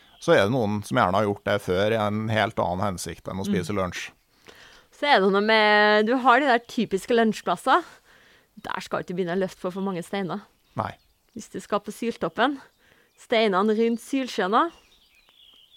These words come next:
Speaker 2: den bør ikke løftes på. <laughs>
Speaker 1: Nei.
Speaker 2: Der er det litt for mange som, eh, har tenkt samme tanken, at her var det et egnet sted
Speaker 1: Ja.
Speaker 2: til å lette litt på trykket innen man skal opp.
Speaker 1: Mm. Ja, nei, og det,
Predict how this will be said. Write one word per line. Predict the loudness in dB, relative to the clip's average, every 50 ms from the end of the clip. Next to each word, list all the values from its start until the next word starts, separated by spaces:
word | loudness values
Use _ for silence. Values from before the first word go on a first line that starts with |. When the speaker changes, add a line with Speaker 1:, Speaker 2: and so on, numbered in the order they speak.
| _ _ _ _ _ -10
Speaker 2:
den | -8 -8 -6 -6
bør | -6 -6
ikke | -6 -6 -6 -8
løftes | -8 -10 -14 -18 -20
på. | -16 -14 -12 -12 -12 -14 -18 -20 -20 -16 -6
<laughs> | -4 -4 -2 0 0 0
Speaker 1:
Nei. | 2 0 0 -2 -8 -16 -14 -4 0
Speaker 2:
Der | 4 4 6
er | 6
det | 6 6 4
litt | 4 0 0
for | 0 2 4
mange | 4 4 4 2 0 -2 0
som, | 0 -2 -2 0 0
eh, | 2 2 4 4 2
har | 2 0
tenkt | -2 -4 -8 -8 -8 -6
samme | -8 -8 -6 -6
tanken, | -8 -8 -8 -10 -10 -10 -10 -10 -10
at | -12 -4 0
her | 2 4 4 4 4
var | 4 4 4 6
det | 6 4 2 2
et | 2 0
egnet | 0 0 2 2 2 0 0
sted | 0 -2 -4 -4 -6 _ -18 -20 -20 -20 -12 _ -2
Speaker 1:
Ja. | -2 -2 -2 _ _
Speaker 2:
til | -2 0 2
å | 4 6 6 6 6 6 6 4 4 2
lette | 0 -2 -4 -6 -6 -6
litt | -6 -4 -4
på | -6 -6
trykket | -4 -6 -8 -8 -6 -6 -4 -4 -4
innen | -4 -4 -6
man | -8 -8 -10
skal | -10 -10 -10 -10
opp. | -10 -12 -20 _ -20 -20 _ _ _ _
Speaker 1:
Mm. | -2 -2 -2 -4 -6 -12 _ _ _ _ -20 -20 -20 -20 _ _ _ _ _ 4
Ja, | 4 4
nei, | 4 4 4 4
og | 4 4 4
det, | 2 2 2